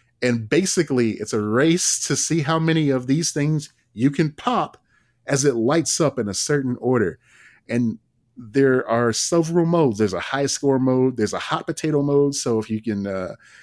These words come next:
wrangle someone else into playing this, you can, like, you know, do it and pass it back and forth. And it's just, it's a lot of fun. I was surprised about how much fun I had with this thing. But, you know, the guy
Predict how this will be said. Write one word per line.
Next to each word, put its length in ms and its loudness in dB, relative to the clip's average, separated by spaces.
wrangle 300 2
someone 300 0
else 160 0
into 120 -2
playing 360 0
this, 220 0
you 80 -2
can, 220 -4
like, 260 -2
you 60 -2
know, 260 -4
do 200 0
it 140 -2
and 180 -4
pass 300 -6
it 120 -8
back 220 -2
and 120 -2
forth. 480 0
And 200 -8
it's 140 -14
just, 340 -10
it's 140 -12
a 40 -6
lot 200 -10
of 80 -10
fun. 360 -12
I 80 -6
was 160 -4
surprised 880 -12
about 300 -4
how 200 -6
much 220 -6
fun 340 -2
I 120 -6
had 260 -6
with 140 -10
this 220 -6
thing. 260 -4
But, 340 -4
you 100 -4
know, 260 -4
the 80 -4
guy 380 -2